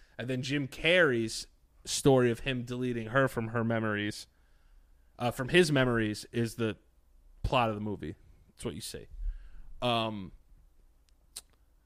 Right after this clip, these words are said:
and he has to relive all the dreams and all, like, all the good times that they had together. Would you ever erase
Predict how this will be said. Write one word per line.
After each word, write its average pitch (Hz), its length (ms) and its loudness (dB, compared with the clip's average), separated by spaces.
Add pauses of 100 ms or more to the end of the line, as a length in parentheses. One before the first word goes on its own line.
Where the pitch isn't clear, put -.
(300)
and 113 540 0
he - 200 4
has 160 160 6
to 151 80 2
relive 139 500 4
all 127 280 4
the 123 100 0
dreams 139 600 0
and 123 200 -2
all, 127 280 2
like, 123 240 0
all 127 180 2
the 123 140 -2
good 117 220 -2
times - 560 -6 (300)
that 113 140 -4
they 107 120 -4
had 110 200 -2
together. 82 380 -8 (880)
Would 127 200 -6
you 208 200 -4
ever 147 380 2
erase 127 520 0